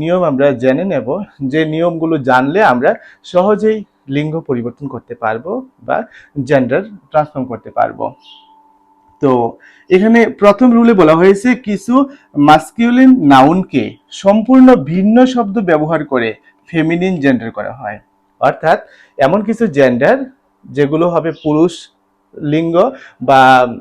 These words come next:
পুলিঙ্গ বা ইংরেজিতে মাস্কুলিন জেন্ডার, ওইগুলোকে সম্পূর্ণ ভিন্ন শব্দ ব্যবহার করে, অর্থাৎ মূল শব্দের সাথে কোনো সম্পর্ক থাকবে না, নতুন একটা শব্দ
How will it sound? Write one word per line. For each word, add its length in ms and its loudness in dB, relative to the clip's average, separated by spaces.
পুলিঙ্গ 500 4
বা 140 4
ইংরেজিতে 460 -2
মাস্কুলিন 600 -2
জেন্ডার, 340 2
ওইগুলোকে 420 0
সম্পূর্ণ 320 2
ভিন্ন 280 0
শব্দ 260 0
ব্যবহার 280 0
করে, 220 -2
অর্থাৎ 180 -2
মূল 180 2
শব্দের 440 -2
সাথে 160 -4
কোনো 200 -10
সম্পর্ক 300 -6
থাকবে 260 -10
না, 100 -4
নতুন 380 0
একটা 220 -8
শব্দ 220 -4